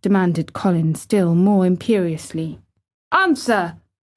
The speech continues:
Ben Weatherstaff put up his gnarled hand and passed it over his eyes,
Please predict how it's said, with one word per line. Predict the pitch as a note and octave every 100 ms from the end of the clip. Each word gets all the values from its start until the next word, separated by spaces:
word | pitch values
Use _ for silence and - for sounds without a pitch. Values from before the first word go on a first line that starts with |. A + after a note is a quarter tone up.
| _ -
Ben | - D#4+ E4 D4+ C#4+
Weatherstaff | D4 B3+ G3+ - G3 F#3 -
put | A#3 -
up | G#3+ -
his | F3+ F#3+ F#3
gnarled | F3+ G#3 A3 F#3+ F3+
hand | - A3+ F3+ D3+ E3
and | E3+ F3+
passed | F3+ G3+ F3+ -
it | -
over | G3+ F3+ E3
his | E3+
eyes, | - F#3 E3+ D#3 D#3 -